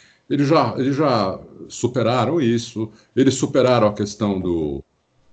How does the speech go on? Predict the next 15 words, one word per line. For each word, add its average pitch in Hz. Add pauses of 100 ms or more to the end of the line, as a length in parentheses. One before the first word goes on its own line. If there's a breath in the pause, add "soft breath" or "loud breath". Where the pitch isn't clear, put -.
(180)
do, 82
da, 80
da 90
poluição, 123 (340 soft breath)
e 226
tão 214
se-, 180
estão 180
sendo 175
desenvolvidos 127
alguns 160
combustíveis 170
sintéticos, - (1120)
é, 76
com 123